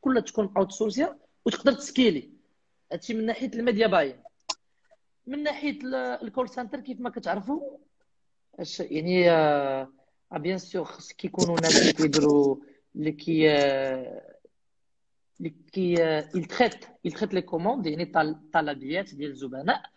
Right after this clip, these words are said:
خص يكون ان تيم ليدر اللي فوق منهم، اللي كي-، اللي كيشجعهم، اللي كي انكوراج-، اللي كي انكوراجيهم، اللي كيتبع معاهم باش يوصلوا لوبجيكتيف اللي خصك توصل ليها. ابار سا راه كاين، آه،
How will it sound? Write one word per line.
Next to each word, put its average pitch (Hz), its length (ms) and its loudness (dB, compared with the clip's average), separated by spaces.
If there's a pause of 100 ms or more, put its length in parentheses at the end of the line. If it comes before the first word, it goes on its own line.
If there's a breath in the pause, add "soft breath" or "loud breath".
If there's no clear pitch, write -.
(280)
خص - 160 -12
يكون 254 240 2
ان 226 180 0
تيم 220 200 -4
ليدر 220 260 4
اللي 208 120 2
فوق 202 200 -12
منهم، 131 380 -8
اللي 160 140 -4
كي-، 165 440 -2 (400 soft breath)
اللي 170 120 0
كيشجعهم، 196 1120 0
اللي 180 120 -10
كي - 220 -16
انكوراج-، 170 540 -8
اللي 175 120 -8
كي - 220 -18 (120)
انكوراجيهم، 175 1120 2 (440)
اللي 190 180 0
كيتبع 170 480 0
معاهم 160 500 4 (920)
باش 180 180 -8
يوصلوا 226 280 -2
لوبجيكتيف 214 420 -2
اللي 214 120 -6
خصك - 200 -20
توصل 185 280 -8
ليها. 120 320 -8 (180)
ابار 247 240 0
سا 294 220 -4
راه 277 80 -2
كاين، 240 320 -8
آه، 202 520 -4